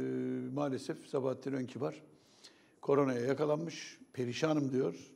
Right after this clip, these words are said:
Demek ki, e, durumu kötü. Bir A K P'li, e, belediye başkanı değil mi? Evet. Nerede? E, Halit Oflas Konya'da. E, Çumra Belediye Başkanı.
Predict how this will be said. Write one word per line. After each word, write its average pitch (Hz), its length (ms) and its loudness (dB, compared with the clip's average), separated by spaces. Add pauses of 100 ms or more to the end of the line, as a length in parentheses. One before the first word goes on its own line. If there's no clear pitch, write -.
Demek 123 260 -4
ki, 160 260 -2
e, 143 180 0
durumu 143 240 2
kötü. 143 300 0 (540)
Bir 180 240 6
A 143 60 6
K 160 180 4
P'li, 185 500 8
e, 151 560 8 (440)
belediye 143 380 6
başkanı 123 460 4
değil 180 120 4
mi? 139 180 2 (160)
Evet. 139 360 0 (2250)
Nerede? 147 880 0 (200)
E, 135 540 0
Halit 135 360 0
Oflas 151 500 4
Konya'da. 151 600 4 (920)
E, 127 520 0
Çumra 170 420 6
Belediye 151 380 8
Başkanı. 117 360 2